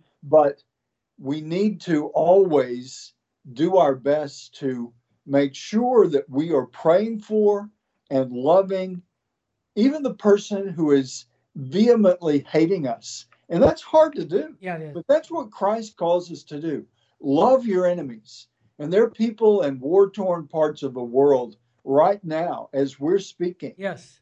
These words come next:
Speaker 1: that they are facing the extreme challenge of loving people who are attacking them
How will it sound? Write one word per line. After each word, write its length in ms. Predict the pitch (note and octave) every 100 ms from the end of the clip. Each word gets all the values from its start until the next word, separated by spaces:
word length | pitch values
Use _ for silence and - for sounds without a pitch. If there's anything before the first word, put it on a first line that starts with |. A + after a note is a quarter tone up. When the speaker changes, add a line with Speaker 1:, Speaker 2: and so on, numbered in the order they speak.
| -
Speaker 1:
that 340 | D3+ D3 - _ _ _ _
they 320 | C3+ D3+ G#3
are 120 | A#3 E3
facing 560 | F3+ F3 E3+ D3+ C#3
the 240 | B2+ B2 - C#3+
extreme 680 | C3+ - - G#3+ A#3+ G3
challenge 640 | D#3 - G3+ G3+ D3+ B2 -
of 180 | C#3 B2+
loving 480 | C#3 G3 A3+ G#3
people 420 | - E3 C#3 C#3+ C3
who 140 | C#3
are 80 | A#2+
attacking 540 | A2+ F3+ F3 F3 C3+
them 380 | A#2 D3 E3 D#3+